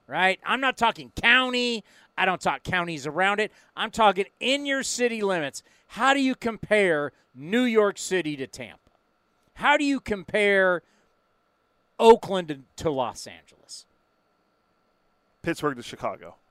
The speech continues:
Speaker 1: I mean, L A has more people in it than the entire Bay Area counties, right?
Speaker 2: They were, like, seven, right?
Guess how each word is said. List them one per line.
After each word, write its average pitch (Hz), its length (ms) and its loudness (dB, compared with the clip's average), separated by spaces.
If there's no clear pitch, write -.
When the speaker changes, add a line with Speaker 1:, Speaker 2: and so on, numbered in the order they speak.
Speaker 1:
I 277 100 4
mean, 302 280 -2
L 302 200 2
A 339 80 6
has 302 240 2
more 302 260 0
people 285 580 0
in 208 120 -2
it 220 160 -4
than 302 140 -2
the 311 100 -2
entire 302 500 -2
Bay 277 380 2
Area 294 300 -2
counties, 311 640 -8
right? 202 340 -4
Speaker 2:
They 120 80 -16
were, 127 180 -6
like, 107 160 -10
seven, 113 340 -8
right? 95 220 -16